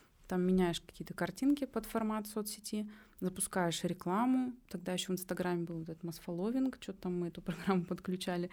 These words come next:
И в итоге результата нет, потому что нет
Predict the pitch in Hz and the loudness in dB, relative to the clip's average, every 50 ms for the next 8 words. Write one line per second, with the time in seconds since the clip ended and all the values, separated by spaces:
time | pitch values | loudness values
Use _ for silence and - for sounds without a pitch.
0 | - - - - - - - - - - - - 190 190 190 185 202 233 254 233 | -8 -12 -14 -14 -14 -16 -18 -18 -16 -2 0 4 4 4 4 6 6 4 6 6
1 | 214 208 185 175 - 196 185 190 185 185 196 202 202 - 196 190 185 185 180 170 | 6 6 6 6 6 4 4 4 2 2 2 2 4 4 6 8 8 8 6 4
2 | - - 165 - 175 175 180 185 185 - - 185 180 180 180 180 180 180 175 - | 0 -4 -2 0 2 4 2 2 0 -2 0 0 2 4 4 2 2 2 0 0
3 | - 185 185 185 185 185 190 196 208 208 | 2 4 6 8 8 8 8 6 6 4